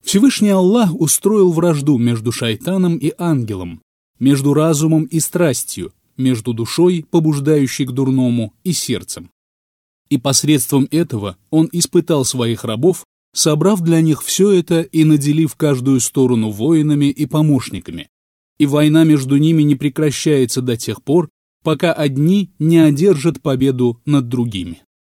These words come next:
И если победа останется за сердцем, разумом и ангелом, то человека ожидает радость, блаженство, наслаждение, свет, утешение, прекрасная жизнь, спокойствие, уверенность в себе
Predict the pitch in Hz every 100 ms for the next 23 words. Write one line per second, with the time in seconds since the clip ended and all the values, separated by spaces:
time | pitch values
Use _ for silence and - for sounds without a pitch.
0 | _ _ _ 160 208 226 202 190 185 170
1 | 214 160 143 - 170 160 - 147 135 135
2 | - 165 143 - 101 90 - 135 151 135
3 | 127 120 120 120 135 - 185 170 120 98
4 | 85 - _ - 139 - 147 147 170 160
5 | 143 131 139 139 123 127 151 151 143 -
6 | 127 127 120 101 139 123 - 131 120 _
7 | _ 147 151 - 139 123 120 175 175 165
8 | 156 - - 127 147 156 - 127 - 123
9 | - 151 151 147 139 - _ - 135 123
10 | 147 131 131 120 110 131 151 151 139 _
11 | _ - - 151 - 185 180 - 170 160
12 | 151 _ - 160 156 202 185 165 - -
13 | - 139 127 170 160